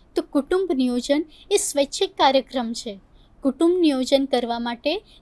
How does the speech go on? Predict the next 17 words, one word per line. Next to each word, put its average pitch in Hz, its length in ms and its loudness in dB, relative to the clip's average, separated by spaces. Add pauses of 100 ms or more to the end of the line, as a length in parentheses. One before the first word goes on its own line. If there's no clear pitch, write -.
કઈ 359 140 4
પદ્ધતિ - 520 0
અપનાવવી 240 680 -6 (280)
તે 277 140 4
પણ 311 280 -2 (320)
પરિણીત 339 500 6
યુગલની 285 520 0
પસંદગી 247 600 -2
છે. 208 260 -14 (380)
સરકારી 247 580 2
દવાખાના 277 680 -2 (260)
અને 349 160 2
આરોગ્ય 254 500 2
કેન્દ્રમાં 294 720 -2 (320)
કુટુંબ 381 440 0
નિયોજનના 262 600 0
સાધનો, 269 680 -4